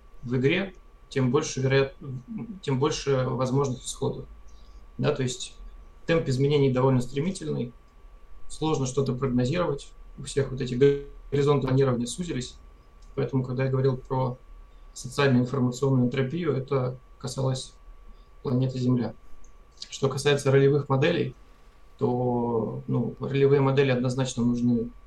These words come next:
школьникам, м, потому что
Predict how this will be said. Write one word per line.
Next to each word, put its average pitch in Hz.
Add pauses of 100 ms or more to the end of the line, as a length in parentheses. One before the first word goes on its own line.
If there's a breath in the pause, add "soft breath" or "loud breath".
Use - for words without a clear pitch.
(480)
школьникам, 156 (1000)
м, 123 (140)
потому 139
что 127